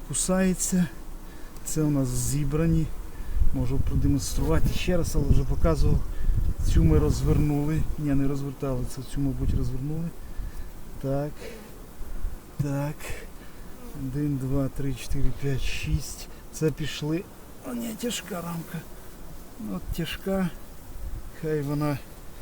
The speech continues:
Тут трошки, мені здається, менше меду. Іде як крайня. Ось так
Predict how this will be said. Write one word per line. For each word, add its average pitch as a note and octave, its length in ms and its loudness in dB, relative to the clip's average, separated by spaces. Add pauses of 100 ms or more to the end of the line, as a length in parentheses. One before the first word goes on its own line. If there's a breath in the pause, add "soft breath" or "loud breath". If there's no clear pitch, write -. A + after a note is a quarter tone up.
(240 loud breath)
Тут D#3 160 -8
трошки, D3+ 380 -4
мені D3+ 180 0
здається, C#3+ 380 -2
менше E3+ 340 -2
меду. B2 300 -2 (760 loud breath)
Іде D3+ 380 6 (240)
як C#3 300 -2 (1300)
крайня. B2 580 0 (1400)
Ось - 420 -10
так D#3 100 -4